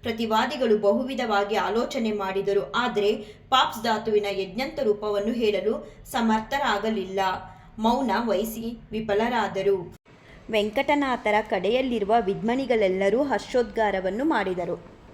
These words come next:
ಶ್ರೀ ಸುಧೀಂದ್ರ ತೀರ್ಥರು ಆನಂದ ತುಂದಿಲರಾದರು. ಪ್ರತಿವಾದಿಗಳನ್ನು ಸೋಲಿಸಿ ಅಸಾಧಾರಣವಾದ ಪ್ರತಿಮೆಯನ್ನು ಪಡೆದ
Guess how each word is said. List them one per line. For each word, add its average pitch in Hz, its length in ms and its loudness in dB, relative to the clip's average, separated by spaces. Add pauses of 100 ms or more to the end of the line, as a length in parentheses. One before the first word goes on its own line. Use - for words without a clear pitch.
(120)
ಶ್ರೀ - 500 -8
ಸುಧೀಂದ್ರ 262 520 -8
ತೀರ್ಥರು 233 540 -8
ಆನಂದ 233 680 -6
ತುಂದಿಲರಾದರು. 226 1400 -6 (720)
ಪ್ರತಿವಾದಿಗಳನ್ನು 254 880 0
ಸೋಲಿಸಿ 220 520 0
ಅಸಾಧಾರಣವಾದ 254 880 -2
ಪ್ರತಿಮೆಯನ್ನು 226 600 -4
ಪಡೆದ 202 200 -2